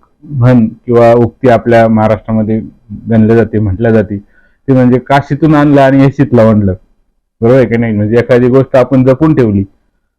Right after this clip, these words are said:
आणि घराजवळ आलं किंवा त्याचा काही उपयोग व्हायचा असला, तर त्यावेळेस ती आपल्या हातून पडून जावं आणि त्याची, त्याची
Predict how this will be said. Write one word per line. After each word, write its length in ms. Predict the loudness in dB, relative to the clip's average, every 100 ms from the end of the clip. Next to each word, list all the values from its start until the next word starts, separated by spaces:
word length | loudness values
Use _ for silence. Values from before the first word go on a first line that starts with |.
| -6
आणि 440 | -2 2 2 2
घराजवळ 460 | 0 0 2 2 2
आलं 320 | 2 2 -2
किंवा 240 | -2 -4
त्याचा 220 | -2 -6 -4
काही 180 | -2
उपयोग 380 | 0 0 -2 -2 -6 -6
व्हायचा 380 | -2 0 0
असला, 260 | -2 -2 -4
तर 120 | -2
त्यावेळेस 380 | -2 0 0 0
ती 200 | -4 -6
आपल्या 340 | -8 -6 -2
हातून 260 | -2 -4 -6
पडून 340 | -2 0 2
जावं 260 | 2 2 0 -6 _ _ _ -8
आणि 200 | -2 -2
त्याची, 380 | -2 -2 -4 -6 -12 _ -20
त्याची 640 | -6 -4 -2 0 0 -2